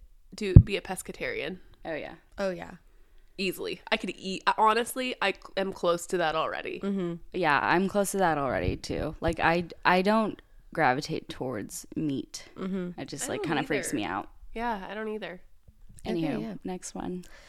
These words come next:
Speaker 3: Never have I ever. These are crazy.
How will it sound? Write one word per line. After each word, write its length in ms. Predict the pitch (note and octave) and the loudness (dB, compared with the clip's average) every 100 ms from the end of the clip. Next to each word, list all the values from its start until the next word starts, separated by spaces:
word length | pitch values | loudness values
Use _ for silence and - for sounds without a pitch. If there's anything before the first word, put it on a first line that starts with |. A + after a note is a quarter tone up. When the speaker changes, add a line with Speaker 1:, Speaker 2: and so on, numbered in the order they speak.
| - - - | -20 -18 -4
Speaker 3:
Never 180 | G3+ G#3+ | -2 0
have 100 | A3+ | 0
I 160 | G#3 - | 0 -2
ever. 1300 | D#3+ D#3+ D#3+ D#3+ D#3 D3+ D3+ D3+ D3+ D3 D3 D3 C#3+ - - _ - - - - - - - - - - - - - - - - - - - - - _ - A4 G#4+ G#4 G#4 - C5+ - - - - - - - - - - - | -2 -2 0 0 2 0 -2 -2 -4 -4 -4 -6 -8 -12 -18 _ -20 -20 -20 -20 -20 -20 -20 -20 -20 -20 -20 -20 -20 -20 -20 -20 -20 -20 -20 -20 -20 _ -20 -20 -20 -20 -20 -20 -20 -20 -20 -20 -20 -20 -20 -20 -20 -20 -20 -12
These 160 | G3 G3 | -6 -4
are 120 | D#3 | -4
crazy. 560 | B2+ C#3 C3+ C#3+ C#3+ | -6 -6 -6 -6 -6